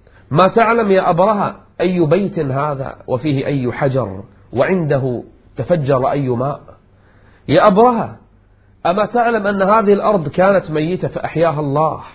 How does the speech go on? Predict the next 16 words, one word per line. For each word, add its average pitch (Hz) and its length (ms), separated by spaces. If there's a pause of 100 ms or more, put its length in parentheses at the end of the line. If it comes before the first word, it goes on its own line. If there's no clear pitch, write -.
(340)
وجعلها 170 580
خير 170 400
بقعة 139 840 (140)
على 139 180
وجه 139 280
الأرض 120 300
كلها؟ 110 580 (1080)
يا 190 220
أبرهة 220 560 (760)
أما 226 140
علمت 233 460
أن 214 280
الذي 202 420
بنى 202 220
هذا 185 340
البيت 175 440